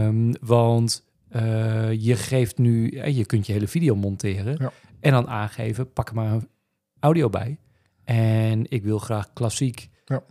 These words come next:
Speaker 1: ehm, vrolijk, ehm, spannend." Eh,
Speaker 2: Ja.
Speaker 1: en je zou blokjes met emoties erin kunnen
Speaker 2: Hmm.
Speaker 1: gooien,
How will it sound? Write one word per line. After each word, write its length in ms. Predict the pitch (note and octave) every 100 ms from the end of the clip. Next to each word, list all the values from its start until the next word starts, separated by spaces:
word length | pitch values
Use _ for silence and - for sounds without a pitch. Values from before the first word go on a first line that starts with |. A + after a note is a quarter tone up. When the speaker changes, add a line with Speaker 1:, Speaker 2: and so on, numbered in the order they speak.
| _
Speaker 1:
ehm, 920 | - A2 G#2+ G#2 G2+ G2+ G2+ G2 F#2+ G2 _
vrolijk, 640 | - C3+ A#2+ G#2 G2 - _ _ _ _
ehm, 1000 | G2+ G#2 G2+ G2 G2 G2+ G2 F#2+ F#2+ F2+ F2+ F#2 _ _ _ _ - - _ _ _ _
spannend." 580 | - C3 C3+ A3+ - _ _ _ _ _ _
Eh, 220 | A#2+ A2+
Speaker 2:
Ja. 400 | A2 A2 A2 A2
Speaker 1:
en 260 | A2+ - A2+
je 100 | A2
zou 300 | A#2+ A2+ A2+ F#3 C#3+ G#2+
blokjes 360 | C#3 C#3 B2+ A2+
met 200 | A#2+ -
emoties 580 | C3 A#2 D3 - B2+ B2+
erin 240 | A2+ A2+
kunnen 220 | A#2+ A2
Speaker 2:
Hmm. 80 | -
Speaker 1:
gooien, 400 | G#2+ G2+ A#2+